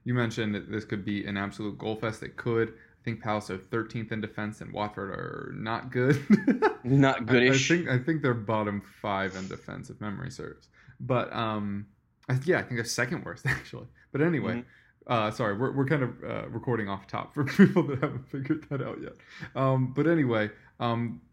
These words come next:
Speaker 1: obviously you have to have Milivojevic, uh, our good friend John Wallen put on Twitter the other day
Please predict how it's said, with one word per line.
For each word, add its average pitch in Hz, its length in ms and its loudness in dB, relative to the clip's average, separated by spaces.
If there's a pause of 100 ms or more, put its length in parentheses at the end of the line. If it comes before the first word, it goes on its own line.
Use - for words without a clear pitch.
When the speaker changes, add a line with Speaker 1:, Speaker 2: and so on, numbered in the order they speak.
(260)
Speaker 1:
obviously 147 380 4
you 131 80 4
have 127 180 2
to 127 60 -2
have 113 140 2
Milivojevic, 104 800 -2 (300)
uh, 95 340 -2 (200)
our 110 160 0
good 113 200 -2
friend 110 200 -4
John 104 200 0
Wallen 101 340 0
put 110 140 -4
on 101 100 -4
Twitter 107 220 -4
the 101 120 0
other 98 120 -2
day 98 240 -2